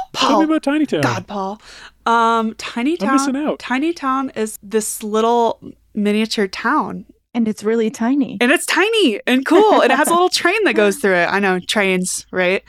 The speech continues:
Speaker 1: But, <sighs> I don't know. There's just something, there's just something about it. So, like, when I was a kid and I grew up in Kansas City, there was this little park I used to go to that had this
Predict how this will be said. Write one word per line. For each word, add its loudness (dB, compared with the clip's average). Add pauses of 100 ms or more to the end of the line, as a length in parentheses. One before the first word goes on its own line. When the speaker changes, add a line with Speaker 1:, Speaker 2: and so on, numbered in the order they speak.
(500)
Speaker 1:
But, 2 (340)
<sighs> -18
I -4
don't 2
know. -2
There's -2
just -4
something, -2 (680)
there's -6
just -4
something -2
about 0
it. -4
So, 0 (100)
like, -4
when -2
I 0
was -2
a -2
kid -6 (400)
and -4
I -4
grew 2
up -2
in -2
Kansas -2
City, -2
there -2
was -4
this -6
little -2
park -6
I -2
used -4
to -2
go 0
to -4
that -6
had -4
this -6